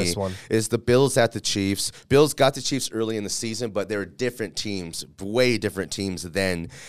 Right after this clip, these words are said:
Speaker 2: than they are now. It's one and a half points. Like I said, the Chiefs have to cover. You can get them one thirty on a money line if you're worried.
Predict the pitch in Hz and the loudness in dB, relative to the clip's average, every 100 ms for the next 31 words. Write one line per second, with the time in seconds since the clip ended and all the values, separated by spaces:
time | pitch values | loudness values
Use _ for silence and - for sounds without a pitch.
0 | - 110 110 107 98 95 95 90 85 87 | -6 -2 2 4 6 6 4 2 2 2
1 | 80 - 104 117 113 107 101 - 101 95 | 0 -2 2 4 4 2 0 -2 2 4
2 | 95 92 98 92 95 - 92 90 82 - | 2 0 -2 0 -2 0 0 0 -2 -2
3 | 98 - 95 - 92 92 87 90 90 - | 0 2 0 0 -2 0 4 4 2 -2
4 | - 110 123 135 113 110 110 110 104 98 | -6 0 4 4 4 4 4 2 4 2
5 | 87 85 92 98 85 85 - 87 87 | 0 0 0 2 2 0 -4 -4 -2